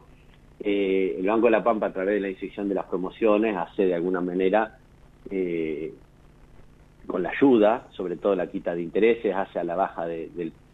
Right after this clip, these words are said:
de los, de los precios en cuota. Pero tiene un, yo, yo lo expliqué, o sea, esto también tiene un, un, un, no se va a poder seguir haciendo, eh, de manera indeterminada,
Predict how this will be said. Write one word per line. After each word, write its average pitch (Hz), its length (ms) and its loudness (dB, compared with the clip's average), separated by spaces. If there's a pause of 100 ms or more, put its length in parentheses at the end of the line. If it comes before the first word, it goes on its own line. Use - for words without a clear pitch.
(120)
de 85 80 -10
los, 82 160 -8 (260)
de 85 200 -6
los 80 160 -6 (160)
precios 123 420 2
en 95 120 -8
cuota. 101 520 0 (720)
Pero 107 160 0
tiene 156 280 4
un, 110 240 2
yo, 131 180 0
yo 139 160 0
lo 131 60 2
expliqué, 127 420 4
o 104 80 4
sea, - 140 -4
esto 117 180 -6
también 117 280 0
tiene 113 380 -2 (540)
un, 107 680 -2
un, 113 80 0
un, 101 480 2
no 123 120 2
se 131 100 2
va 143 120 6
a 139 60 -8
poder 107 300 -4
seguir 110 260 -4
haciendo, 113 480 -2 (380)
eh, 98 80 -8
de 95 140 -2
manera 104 360 2
indeterminada, 101 1160 0